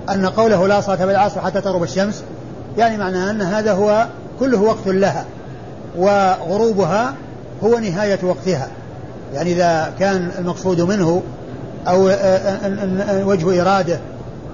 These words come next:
يعني كونه ذكرت، آه، يعني، آه، أنه لا صلاة بعد العصر حتى تغرب الشمس، يعني أن هذا هو نهاية وقتها،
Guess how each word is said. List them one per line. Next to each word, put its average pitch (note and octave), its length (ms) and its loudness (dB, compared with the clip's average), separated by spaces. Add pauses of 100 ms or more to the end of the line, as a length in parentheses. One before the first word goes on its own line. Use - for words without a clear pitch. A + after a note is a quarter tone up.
(120)
يعني D#3+ 220 -2
كونه F#3 480 2 (160)
ذكرت، F#3+ 440 2
آه، D#3 260 2 (520)
يعني، F3+ 380 2
آه، E3 560 2
أنه F3 200 0
لا G3 120 4
صلاة F#3+ 140 0
بعد F3+ 160 2
العصر F#3 300 2
حتى F#3 180 0
تغرب F3+ 220 0
الشمس، G#3+ 400 0 (1080)
يعني F3 240 0
أن F#3+ 120 0
هذا F#3+ 320 4
هو F3 400 4
نهاية F3+ 360 0
وقتها، F#3+ 560 0